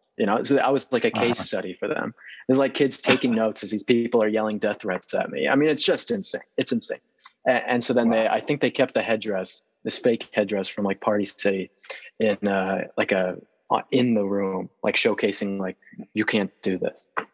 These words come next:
Speaker 1: know, I'm, like, an example at this school."
Speaker 2: Wow.
Speaker 1: <laughs>
Speaker 2: Wow.
Speaker 1: So, yeah.
Speaker 2: But, but then also, I think you, you wore, like, a Mexican sombrero, uh, at one, another
Speaker 1: Uh-huh.
Speaker 2: point, and,
Speaker 1: Yeah.
Speaker 2: and, and some,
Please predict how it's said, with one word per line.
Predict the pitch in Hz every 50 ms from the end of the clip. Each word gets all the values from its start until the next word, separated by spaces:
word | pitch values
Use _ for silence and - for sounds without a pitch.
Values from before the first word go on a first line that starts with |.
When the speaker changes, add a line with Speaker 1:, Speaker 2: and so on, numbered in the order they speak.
| _ _ -
Speaker 1:
know, | 101
I'm, | 98 95 98
like, | 104 104 -
an | 104 98
example | 92 95 95 101 95 95 98 95 98 - - 92
at | - - 214 214
this | - -
school." | - - 208 113 - -
Speaker 2:
Wow. | 156 151 147 143 127 117 107 104 - 113 - - - -
Speaker 1:
<laughs> | 202 - - _ _ - -
Speaker 2:
Wow. | - 151 170 180 175 165 151 143 127 117 110
Speaker 1:
So, | 113 110 101 101 98 95 95 _ _ _ _ -
yeah. | 117 110 101 95 92 90 - _
Speaker 2:
But, | - 202 175
but | - - 123
then | 185 208 226 214
also, | - 165 196 - - 160
I | 160
think | - - 185 -
you, | 151 151 139 139 -
you | 131 127
wore, | 120 123 127 135 135 131
like, | 120 110 110 -
a | 113
Mexican | 104 107 117 - - - - - 120 117 107
sombrero, | - - 104 98 87 120 123 127 123 120 117 117 117 117 117 113 - _ -
uh, | 110 104 104 - -
at | 104
one, | 110 107 110 - -
another | 110 110 98 110 135
Speaker 1:
Uh-huh. | 160 165 180
Speaker 2:
point, | 170 113 110 110 107 - - _ -
and, | 110 107 107 104 104
Speaker 1:
Yeah. | - - - - _ - -
Speaker 2:
and, | 131 139 147 139 139
and | 139 131 -
some, | - 147 135 135 139